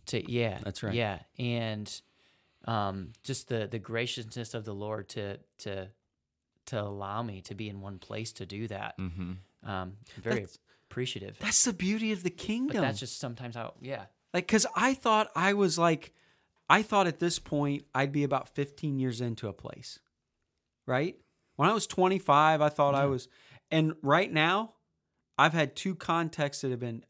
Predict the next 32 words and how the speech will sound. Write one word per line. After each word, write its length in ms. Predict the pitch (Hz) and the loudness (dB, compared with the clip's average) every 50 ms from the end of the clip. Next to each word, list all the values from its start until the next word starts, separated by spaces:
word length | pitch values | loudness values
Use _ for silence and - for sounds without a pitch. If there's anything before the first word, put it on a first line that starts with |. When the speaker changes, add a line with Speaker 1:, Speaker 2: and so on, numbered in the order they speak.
| _ - 151 156 _ _ - | _ -20 -20 -20 _ _ -20
Speaker 2:
gr-, 120 | - 151 156 175 196 _ _ _ _ _ - | -20 -18 -18 -18 -20 _ _ _ _ _ -4
unbelievable 880 | 180 202 208 196 208 185 180 190 202 233 269 - 247 196 170 127 110 | -4 -4 -4 -4 -6 -4 -4 -4 -4 -4 -4 -4 -6 -6 -6 -6 -8
for 200 | - - - 123 | -8 -8 -10 -8
me. 280 | 113 107 101 98 107 - _ _ _ - - | -8 -8 -8 -10 -10 -14 _ _ _ -18 -16
Speaker 1:
Mm-hmm. 140 | 110 113 104 - _ _ _ _ _ - | -16 -16 -16 -18 _ _ _ _ _ -4
Speaker 2:
But 120 | - 170 135 | -4 -2 0
God 240 | 143 143 147 170 175 | 2 2 2 2 2
has 100 | 165 - | 0 -4
called 300 | - - 170 170 175 185 | -2 2 2 2 2 2
me 140 | 180 170 | 0 0
on. 240 | 165 175 202 220 202 - _ _ _ _ _ _ | 0 0 -2 -4 -8 -12 _ _ _ _ _ _
That's 340 | - 120 156 156 170 - - | -2 2 2 2 4 2 2
just 280 | 220 202 - - - | 2 2 2 2 0
a 160 | - - 147 135 | 0 0 0 0
part 440 | - - - - - 127 135 151 | -2 -6 -12 -4 0 2 2 4
of 120 | 175 165 156 | 2 2 2
my 180 | 151 151 156 | 2 2 2
role 340 | 160 135 135 139 151 170 185 185 | 2 0 -2 -2 -2 -2 -2 -4
in 60 | 170 | -4
the 80 | 160 | -4
kingdom. 380 | 160 - - 233 311 240 127 110 - _ _ _ _ _ _ _ - | -6 -4 -4 -4 -4 -4 -6 -10 -12 _ _ _ _ _ _ _ 2
Other 240 | 135 156 165 214 202 | 2 4 6 6 4
Speaker 1:
Mm-hmm. 80 | 196 - | 6 6
Speaker 2:
guys 320 | 160 156 170 190 180 156 | 4 6 6 4 4 2
that 100 | 156 139 | 2 2
I 160 | 139 135 131 | 2 2 2
admire 640 | 127 113 110 107 110 110 117 131 151 180 196 202 196 | 0 -2 -4 -4 0 0 2 2 2 2 2 0 0
and 260 | - - 135 123 120 | -2 -2 -2 -2 0
love, 280 | 123 139 160 196 208 - _ _ _ - | 2 2 2 2 0 -4 _ _ _ -14
twenty-five, 640 | - - 127 131 143 156 147 - 143 143 151 147 135 | -6 -2 0 2 2 2 2 2 4 4 4 2 -2
thirty 320 | - - 135 131 143 147 151 | -4 -2 0 0 0 0 -2
years. 580 | 139 139 156 190 208 - - - - - - | -2 -2 -2 -4 -6 -8 -10 -14 -16 -16 -16